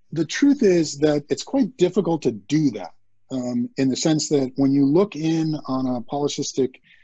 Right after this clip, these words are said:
uh, case, the huge kidneys have basically pushed everything out of the way and really attenuated that peritoneum. Uh, it might be possible to do it similar to what we do in intraperitonealization of the ureter, where we create a flap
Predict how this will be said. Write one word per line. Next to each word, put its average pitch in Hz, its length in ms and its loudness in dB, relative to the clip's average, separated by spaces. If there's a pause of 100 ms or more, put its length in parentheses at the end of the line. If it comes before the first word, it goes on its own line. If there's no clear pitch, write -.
(400)
uh, 107 200 -10 (100)
case, 131 640 0 (360)
the 135 300 0
huge 190 440 2
kidneys 156 360 2
have 113 140 -4
basically 143 340 0 (180)
pushed - 260 0
everything 143 280 0
out 131 120 -2
of 127 40 -2
the 123 80 -2
way 127 220 -2
and 120 100 -2
really 123 200 2
attenuated 123 680 -2
that - 220 -12
peritoneum. 127 720 -4
Uh, 135 100 -8 (100)
it 143 180 0
might 208 240 0
be 147 140 -2
possible 127 600 -2
to 127 80 -6
do 135 180 2
it 135 120 -2
similar 139 300 -2
to 131 60 0
what 127 180 -8
we 120 80 -14
do 123 280 -4
in 113 220 -10 (460)
intraperitonealization 120 960 -4
of 113 60 -6
the 107 80 -6
ureter, 120 420 -2
where 110 140 -4
we 101 120 -6
create 110 260 -8
a 104 40 -12
flap 110 460 -10